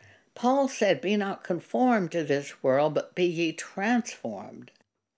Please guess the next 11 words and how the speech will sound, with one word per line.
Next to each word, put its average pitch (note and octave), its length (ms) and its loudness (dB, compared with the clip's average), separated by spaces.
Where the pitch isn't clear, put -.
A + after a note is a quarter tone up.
by E3 500 2
the D3+ 160 2
renewing D3 840 0
of D3 160 0
your C3+ 140 0
mind," D3 760 -2
to F#3 160 2
the E3 100 -4
New F3+ 220 0
Testament D#3 760 -6
Bible. D3 460 -8